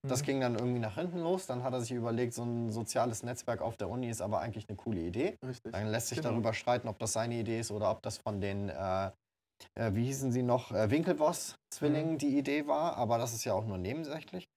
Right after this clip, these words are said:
Speaker 1: Und dann hat er, äh, das ausgeweitet auf alle anderen Universitäten und
Speaker 2: Ja.
Speaker 1: dann ist es ja erst publik geworden und dann wurde es
Speaker 2: Richtig.
Speaker 1: erst weltweit.
Speaker 2: Genau.
Speaker 1: Also am Anfang waren es halt alles junge Menschen, weil es halt waren, waren halt eben alles Studenten.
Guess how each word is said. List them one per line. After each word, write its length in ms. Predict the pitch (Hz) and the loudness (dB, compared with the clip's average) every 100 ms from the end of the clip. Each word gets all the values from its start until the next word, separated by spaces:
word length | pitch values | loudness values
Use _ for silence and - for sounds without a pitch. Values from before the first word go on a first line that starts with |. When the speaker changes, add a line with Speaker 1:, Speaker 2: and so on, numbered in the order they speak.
| _ _ _ | _ _ _
Speaker 1:
Und 160 | - 117 | 0 2
dann 160 | 123 131 | 4 4
hat 140 | 143 | 4
er, 240 | 139 135 - | 4 4 2
äh, 120 | 104 | 0
das 380 | 104 131 - - - _ _ _ _ _ _ 117 | 0 0 0 -8 -16 _ _ _ _ _ _ 0
ausgeweitet 520 | 139 - 131 131 120 | 0 2 4 4 2
auf 100 | 107 | 0
alle 220 | 101 95 | 0 0
anderen 260 | 90 147 180 | 0 -2 -2
Universitäten 720 | 175 165 160 151 160 160 151 | -2 -4 -4 -6 -4 -6 -2
und 80 | 113 | 0
Speaker 2:
Ja. 40 | |
Speaker 1:
dann 160 | 120 127 | 2 2
ist 120 | 135 | 0
es 120 | 127 | -4
ja 120 | 127 113 | -2 0
erst 220 | 117 - | -2 -4
publik 300 | 113 117 98 | -4 -4 -4
geworden 340 | 85 78 80 | -4 -4 -4
und 140 | 90 117 | -2 0
dann 180 | 127 | 2
wurde 140 | 123 120 | 2 0
es 80 | 110 | 0
Speaker 2:
Richtig. 80 | |
Speaker 1:
erst 180 | 117 - | -4 -2
weltweit. 480 | 113 113 92 78 - _ 139 | -4 0 0 0 -4 _ -6
Speaker 2:
Genau. 180 | 123 110 | -6 0
Speaker 1:
Also 160 | 113 120 | 2 2
am 100 | 113 | 2
Anfang 360 | 143 160 151 | 0 -2 0
waren 160 | 139 135 | 0 0
es 120 | 127 | 2
halt 200 | 123 110 | 2 2
alles 240 | 127 120 | 0 0
junge 240 | 123 170 131 | 2 2 0
Menschen, 320 | 107 107 123 | -2 -2 0
weil 140 | 110 | 0
es 100 | 107 | 2
halt 180 | 127 107 | 0 2
waren, 320 | 110 107 107 | 2 0 0
waren 240 | 110 120 104 | 0 0 0
halt 140 | 104 | -2
eben 160 | 95 98 | -2 -2
alles 180 | 101 98 | -4 -6
Studenten. 580 | 107 104 151 110 131 | -6 -4 -4 -6 -8